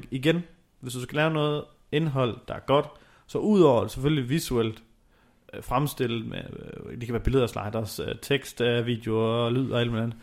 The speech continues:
En afsender, en eller anden, man kan få et forhold til, at den her person er altså bare mega meget ekspert i,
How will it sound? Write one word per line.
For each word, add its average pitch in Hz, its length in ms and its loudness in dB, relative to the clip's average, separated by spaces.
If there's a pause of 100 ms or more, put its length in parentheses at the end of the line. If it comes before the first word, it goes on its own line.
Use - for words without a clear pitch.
(140)
En 139 160 -2
afsender, 143 640 4 (360)
en 202 120 8
eller 180 100 8
anden, 180 140 4
man 160 140 4
kan 135 80 0
få 175 200 4
et 151 60 2
forhold 165 460 2
til, 127 360 -4
at 131 140 0
den 185 140 4
her 160 100 2
person 170 520 2
er 123 140 -2
altså 120 160 -2
bare 143 240 2 (240)
mega 151 520 0
meget 127 280 2
ekspert 147 560 2
i, 143 260 -2